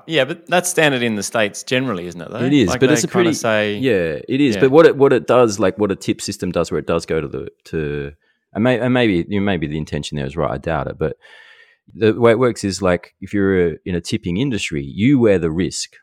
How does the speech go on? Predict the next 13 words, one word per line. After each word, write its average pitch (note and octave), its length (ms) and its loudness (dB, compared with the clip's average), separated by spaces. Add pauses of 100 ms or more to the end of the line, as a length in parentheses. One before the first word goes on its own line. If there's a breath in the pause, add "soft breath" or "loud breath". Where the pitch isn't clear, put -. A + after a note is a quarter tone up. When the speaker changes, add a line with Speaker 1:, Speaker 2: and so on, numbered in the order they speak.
(160)
Speaker 2:
of E2 600 -4
people E2+ 280 -6
not F2 300 -4
tipping D#2+ 420 -8
or D#2 240 -6
tips - 260 -6
going E2 280 -2
up - 160 -8
and D#2+ 100 -6
down D#2 300 -4
with D2+ 120 -6
economic D2 460 -8
conditions. F2 840 -6